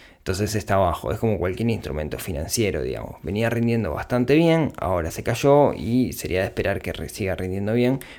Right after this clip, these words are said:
pero depende del mercado, no puede hacer magia, digamos, ¿no? Ese que maneja el, el, ese fondo de inversión no hace magia, sino que lo que hace es, eh, comprar un conjunto activo de riesgo medio,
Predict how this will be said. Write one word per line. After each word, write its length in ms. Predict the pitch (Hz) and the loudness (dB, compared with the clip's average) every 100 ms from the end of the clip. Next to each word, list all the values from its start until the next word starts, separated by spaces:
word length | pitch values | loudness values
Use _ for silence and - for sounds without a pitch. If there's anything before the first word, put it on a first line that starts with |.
| - | -2
pero 240 | 117 123 | 2 4
depende 540 | 110 107 - 123 127 | 2 0 2 4 6
del 160 | 127 107 | 4 2
mercado, 420 | 98 90 107 80 | -2 -2 -2 -2
no 120 | 90 | -2
puede 140 | 104 113 | -2 -2
hacer 220 | 113 110 | -2 -2
magia, 420 | 107 107 - 80 | 0 -2 -4 -6
digamos, 380 | 67 60 58 58 | -6 -6 -8 -6
¿no? 220 | 87 113 | -2 0
Ese 360 | 113 117 104 - - - - - - _ _ - - | 0 -2 -4 -4 -14 -20 -20 -20 -20 _ _ -20 -14
que 100 | - | -2
maneja 640 | 104 101 220 135 - 85 71 | 0 2 2 2 0 0 0
el, 200 | 62 - | -4 -6
el, 160 | 73 85 | -6 -4
ese 240 | 87 101 | -4 -4
fondo 380 | - 107 107 101 | -2 0 0 0
de 80 | 107 | 0
inversión 480 | 110 117 123 123 | 0 0 0 0
no 80 | 101 | 0
hace 180 | 104 110 | -4 -2
magia, 480 | 117 113 - 117 131 - _ | -2 -2 -2 -2 -2 -10 _
sino 340 | - - 104 104 | -10 -2 -2 -2
que 100 | 87 | -2
lo 100 | 92 | 0
que 120 | 110 | 2
hace 420 | 113 110 95 92 | 2 2 0 0
es, 200 | 117 - - - | -2 -8 -16 -12
eh, 220 | - - - | -10 -10 -12
comprar 320 | - - 104 | -10 -2 0
un 100 | 101 | 0
conjunto 480 | - 98 120 113 113 | -4 -4 -2 0 0
activo 480 | 110 - 123 90 | 0 2 4 4
de 160 | 78 71 | 0 -4
riesgo 340 | 95 101 117 | -4 -2 0
medio, 520 | 127 131 127 127 139 | 2 4 6 6 2